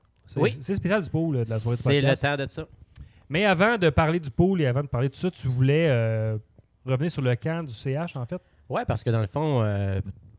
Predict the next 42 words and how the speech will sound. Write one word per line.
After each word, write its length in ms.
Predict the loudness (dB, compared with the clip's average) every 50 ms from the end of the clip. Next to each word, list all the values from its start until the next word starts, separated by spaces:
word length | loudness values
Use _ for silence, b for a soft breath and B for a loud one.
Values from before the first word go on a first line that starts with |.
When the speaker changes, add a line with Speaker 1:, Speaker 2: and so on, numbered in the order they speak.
| _ _ -20 -20 _ _ -20 -20 -20 -16 -10 -8
Speaker 2:
on 120 | -6 -6
entend 240 | -6 -6 -6 -8 -8
pas 100 | -6 -6
mal 140 | -4 -4 -4
parler 320 | -4 -6 -6 -6 -6 -6
des 120 | -4 -2 -2 -2
médias 260 | -2 -2 -4 -6 -8
et 40 | -8
tout 180 | -8 -8 -8 -8
ça, 140 | -8 -10
puis 80 | -10 -10
je 40 | -8
pensais 300 | -8 -8 -6 -8 -10 -12
que 60 | -12
c'était 160 | -8 -6 -6
important 440 | -4 -4 -4 -6 -4 -4 -4 -4 -4
pour 180 | -4 -4 -2 -2
nous 180 | -2 0 0 -2
autres 320 | -2 -2 -2 -2 -2 -2
de 60 | -2
donner 240 | -2 0 0 0 0
notre 180 | 0 2 2 2
opinion 400 | 2 2 -2 -2 -2 -4 -4 -4
là-dessus, 220 | -6 -2 0 2
Speaker 1:
Ouais, 60 | 2 4
ouais, 140 | 4 2 0
ouais. 80 | -2 b b b _
Speaker 2:
puis 140 | -8 -8 -6
dire 160 | -4 -4 -4
où 40 | -4
est-ce 100 | -2 0
qu'on 180 | 0 0 2
en 100 | 2 0
est 160 | 0 0 0 -2
rendu 320 | -2 -2 -2 -4 -4 -4
par 140 | -6 -4 -4
rapport 280 | -4 -4 -4 -4 -4
au 140 | -2 -2 -2
camp, 160 | -4 -4 -6 -6
parce 200 | -6 -8 -6 -6
que, 80 | -6
euh, 760 | -6 -6 -8 _ _ _ _ _ _ _ _ _ -20 -20 -20